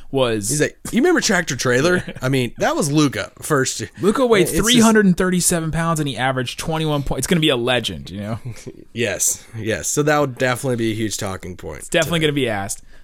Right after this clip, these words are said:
Speaker 1: Uh, the next one, G one, is Luka is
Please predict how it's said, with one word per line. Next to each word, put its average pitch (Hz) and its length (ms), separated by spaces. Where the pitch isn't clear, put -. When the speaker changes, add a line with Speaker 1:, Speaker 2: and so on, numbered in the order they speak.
Speaker 1:
Uh, 143 160
the 190 100
next - 480
one, 180 380
G 185 240
one, 165 340
is 135 200
Luka 208 280
is 180 280